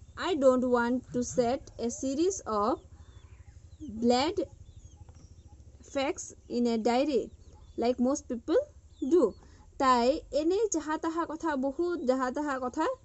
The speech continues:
ডায়েৰীত লিখিব নিবিচাৰে, যেনেকে বহুত মানুহে লিখে। "But I want this diary itself to be my friend।" তাই কি বিচাৰে? যে এই ডায়েৰীটো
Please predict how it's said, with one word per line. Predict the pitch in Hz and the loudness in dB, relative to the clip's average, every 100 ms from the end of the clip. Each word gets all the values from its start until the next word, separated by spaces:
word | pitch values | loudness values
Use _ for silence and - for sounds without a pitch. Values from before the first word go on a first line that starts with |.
| - - - | -20 -20 -12
ডায়েৰীত | 214 240 233 302 - | 2 4 6 2 2
লিখিব | 247 - 269 254 302 | -2 -2 -2 2 4
নিবিচাৰে, | 311 269 370 381 247 226 | 4 6 4 4 0 0
যেনেকে | 226 220 233 | 0 0 0
বহুত | 233 233 359 - | 0 2 0 0
মানুহে | 262 247 233 254 | -4 0 0 2
লিখে। | 226 214 214 - - - - - - _ - - | 2 0 -2 -4 -10 -20 -20 -20 -20 _ -20 -6
"But | 254 359 - | -2 -2 -2
I | 220 233 226 | -4 0 0
want | 220 240 339 254 | 0 2 2 2
this | 254 | -2
diary | 247 208 196 202 262 226 | -2 -4 -2 0 -2 -4
itself | 226 - 254 320 - | -10 -4 -2 -2 -4
to | 247 | -6
be | 214 226 | -2 -2
my | 208 190 | -2 -4
friend।" | 196 240 220 196 | -2 -2 -2 -4
তাই | 214 226 | -2 -2
কি | 240 226 | -2 -6
বিচাৰে? | 202 202 208 294 480 - - - - | -4 -4 0 0 -2 -8 -20 -20 -6
যে | 214 240 494 - - - | 6 6 6 -4 -20 -14
এই | - 285 | -2 0
ডায়েৰীটো | 240 214 226 277 330 | 2 2 2 0 0